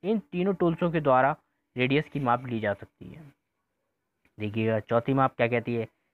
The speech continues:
समतल सतह की माप, क्या प्लेन सरफेस मेजरमेंट क्या कहता है, वह माप जिसमें जॉब की समतल, वह माप जिसमें जॉब की समतलता मापी या जांची जाती है।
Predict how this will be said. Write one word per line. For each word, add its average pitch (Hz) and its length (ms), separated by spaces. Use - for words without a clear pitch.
समतल 175 460
सतह 156 260
की 160 180
माप, 113 260
क्या 123 140
प्लेन 143 400
सरफेस 147 500
मेजरमेंट 113 580
क्या 143 100
कहता 143 240
है, 139 160
वह 180 240
माप 170 200
जिसमें 165 340
जॉब 165 280
की 202 160
समतल, 151 520
वह 170 280
माप 175 200
जिसमें 180 360
जॉब 160 260
की 196 140
समतलता 165 580
मापी 143 500
या 180 200
जांची 143 380
जाती 117 400
है। 107 200